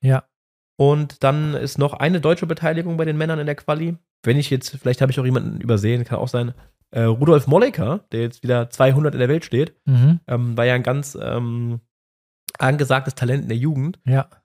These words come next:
Speaker 2: Der ist dann leider, ähm, das war so der Jahrgang von Oja Aliasim Shapovalov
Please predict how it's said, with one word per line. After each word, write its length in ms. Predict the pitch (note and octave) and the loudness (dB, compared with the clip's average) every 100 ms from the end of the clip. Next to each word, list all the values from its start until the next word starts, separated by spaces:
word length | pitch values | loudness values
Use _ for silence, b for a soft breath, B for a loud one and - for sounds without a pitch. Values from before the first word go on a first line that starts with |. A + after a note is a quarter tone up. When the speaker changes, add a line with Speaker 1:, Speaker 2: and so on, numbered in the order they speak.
| - | -4
Speaker 2:
Der 100 | B2 | -2
ist 140 | B2+ B2+ | 0 -2
dann 100 | A#2 | -2
leider, 500 | B2 D3+ D3+ D3+ - | -2 -2 -4 -6 -6
ähm, 560 | C3+ C3+ C3 C3 C3+ - | -6 -6 -6 -8 -10 -10
das 180 | - A#2 | -10 -2
war 80 | C3+ | -2
so 80 | C#3+ | 0
der 120 | C3+ | -2
Jahrgang 480 | B2 C3 D3+ D3 C#3 | 0 -2 -2 -4 -6
von 420 | - C#3 C3 C3 | -6 -6 -4 -6
Oja 360 | - D3 C#3 C3+ | -2 -2 0 -2
Aliasim 680 | C3 B2+ C3 - D3 C#3+ C3+ | 0 -2 -4 -4 -4 -4 -4
Shapovalov 720 | - C3+ B2+ C#3 D3 F3+ - | -6 -4 0 0 0 -2 -6